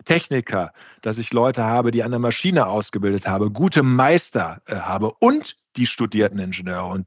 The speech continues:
die in Kombination, auch F H und, und, und, und, und, und, und T H, ja, also die Kombination,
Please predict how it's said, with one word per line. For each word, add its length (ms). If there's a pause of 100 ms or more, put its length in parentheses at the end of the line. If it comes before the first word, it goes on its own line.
die 180
in 140
Kombination, 880 (140)
auch 260
F 240
H 340
und, 280
und, 240
und, 200
und, 240
und, 180
und, 200
und 220
T 260
H, 160
ja, 240 (300)
also 120
die 120
Kombination, 1080